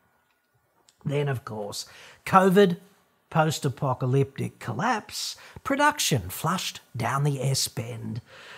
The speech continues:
Demand for new cars has eclipsed supply, and this heartless status quo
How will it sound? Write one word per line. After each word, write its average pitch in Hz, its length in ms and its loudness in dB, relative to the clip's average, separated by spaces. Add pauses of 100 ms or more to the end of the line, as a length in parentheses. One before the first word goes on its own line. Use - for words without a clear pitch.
(160)
Demand 196 500 8
for 156 80 2
new 196 240 8
cars 175 580 6
has 151 320 2
eclipsed - 540 -4
supply, 254 680 4
and 233 280 2
this - 280 0
heartless - 880 4
status 139 580 -2
quo 233 500 4